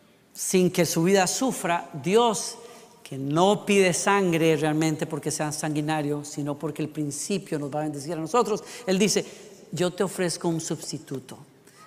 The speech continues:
pero necesito que veas el principio". El principio es, "Tu hijo primogénito me pertenece y me tienes una deuda". Todo ser humano en el mundo tiene una deuda con Dios.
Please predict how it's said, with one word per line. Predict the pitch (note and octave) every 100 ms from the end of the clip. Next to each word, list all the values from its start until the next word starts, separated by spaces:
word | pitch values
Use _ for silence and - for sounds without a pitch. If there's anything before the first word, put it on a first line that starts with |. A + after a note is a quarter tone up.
| -
pero | E3+ E3 E3
necesito | - D3 F3 D3+ F3
que | D#3+
veas | D3+ D#3 E3 - - - - -
el | D3+
principio". | - D3 - F3 D3+ - -
El | C#3+
principio | - D3 - G3+ F#3+
es, | G3 G3 - - -
"Tu | D#3+ G#3
hijo | B3 A#3+
primogénito | A#3 G#3+ F3+ A3+ A#3 A3
me | F3
pertenece | - D3+ D#3+ E3+ E3+ - - -
y |
me | C#3+ C#3
tienes | D#3 D3+ D3+
una | D3+ C#3
deuda". | C3+ B2 A#2 G#2+ - - - - - -
Todo | A3 A3+ C#4+
ser | D4 - A#3+
humano | G#3 G3 G#3 F#3 E3+
en | E3
el | D#3+
mundo | E3+ G3 E3
tiene | E3 F3+
una | F3+ E3+ E3
deuda | F3 F#3 E3+
con | E3 D#3
Dios. | F3 F#3 -